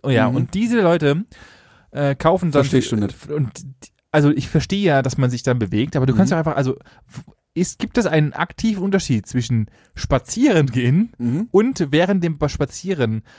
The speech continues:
Speaker 1: hochleistungs-carbon-verstärkte siebenhundert Euro teure Stöcke da zu haben,
Speaker 2: Mhm.
Speaker 1: die mich im Gehen unterstützen?
Speaker 2: Ich glaub, der große Vorteil liegt in der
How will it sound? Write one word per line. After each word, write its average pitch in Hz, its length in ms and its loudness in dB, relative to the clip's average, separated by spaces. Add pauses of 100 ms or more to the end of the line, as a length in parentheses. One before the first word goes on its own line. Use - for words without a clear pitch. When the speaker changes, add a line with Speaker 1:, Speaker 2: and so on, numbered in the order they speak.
(200)
Speaker 1:
hochleistungs-carbon-verstärkte 147 2500 0 (320)
siebenhundert 170 640 2
Euro 151 240 4
teure 131 420 -2
Stöcke 156 360 0
da 113 260 4
zu 120 120 0
haben, 113 280 4
Speaker 2:
Mhm. 175 80 -2 (220)
Speaker 1:
die 143 240 -2
mich 175 320 -2
im 156 200 -2
Gehen 156 340 4
unterstützen? 127 720 -2 (480)
Speaker 2:
Ich - 200 -4
glaub, 151 260 0
der - 140 2
große 156 400 2
Vorteil 143 400 0
liegt 135 280 -2
in 131 180 0
der 117 180 -2